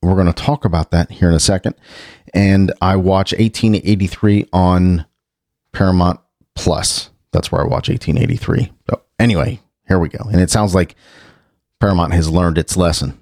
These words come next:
by streaming eighteen eighty-three on Paramount Plus. So here we go. Yellowstone is T V's biggest hit,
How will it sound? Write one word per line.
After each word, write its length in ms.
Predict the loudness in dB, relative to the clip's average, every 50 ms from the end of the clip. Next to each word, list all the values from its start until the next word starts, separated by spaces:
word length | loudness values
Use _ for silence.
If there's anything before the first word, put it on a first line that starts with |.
| _ _ -6
by 340 | -4 -2 -2 -4 -4 -6 -10 -10
streaming 560 | -10 -4 -2 0 0 2 2 0 -2 -4 -8 _ _ _ _ _ _ _ _ _ _ -4
eighteen 320 | -2 -2 0 2 2 2
eighty-three 320 | 2 0 -2 -2 -2 -2 -2
on 100 | -2 -2
Paramount 360 | 0 0 0 0 -2 -4 -6
Plus. 200 | -6 -6 -6 -4
So 120 | 0 0
here 120 | 2 2 2
we 80 | 0
go. 100 | -2 -2
Yellowstone 540 | 0 0 0 2 2 0 0 0 0 0 2
is 120 | 0 -2 -2
T 160 | -2 0 2
V's 180 | 2 2 0 0
biggest 320 | -2 -2 0 -2 -2 -2
hit, 260 | -2 -4 -4 -6 _